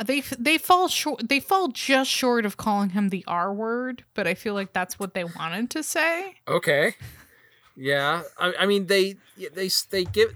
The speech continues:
Speaker 2: they, they do talk about that, like, really give the
Speaker 1: Mm-hmm.
Speaker 2: impression that, like, there's something wrong
Speaker 1: Mm-hmm.
Speaker 2: with this guy. But in the reenactment, he really is just sitting there at the cafe, just not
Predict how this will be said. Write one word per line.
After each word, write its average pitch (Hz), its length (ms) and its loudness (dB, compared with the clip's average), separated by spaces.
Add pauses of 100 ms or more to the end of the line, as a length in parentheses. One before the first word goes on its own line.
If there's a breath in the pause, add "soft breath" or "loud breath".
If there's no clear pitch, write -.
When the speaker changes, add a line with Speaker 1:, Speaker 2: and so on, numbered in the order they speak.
Speaker 2:
they, 175 220 -2 (100)
they 165 220 -6 (200)
do 196 140 -6
talk 151 380 -4
about 104 380 -6
that, 92 360 -10
like, 101 280 -12
really 147 340 -6
give 131 220 -4
the 131 100 -6
Speaker 1:
Mm-hmm. 113 100 -6
Speaker 2:
impression 110 480 -2
that, 98 260 -6
like, 98 320 -10 (460 soft breath)
there's 101 140 -10
something 151 320 -4
wrong 123 240 -2
Speaker 1:
Mm-hmm. 147 80 -4
Speaker 2:
with 98 100 -10
this 101 220 -8
guy. 98 360 -8
But 127 160 -6
in 147 120 -6
the 156 60 2
reenactment, 160 760 0
he 131 120 -10
really 147 280 -2
is 120 140 -4
just - 260 -4
sitting 139 300 -4
there 110 160 -2
at 101 100 -12
the 104 80 -12
cafe, 110 580 -6
just 104 280 -12
not 98 180 -10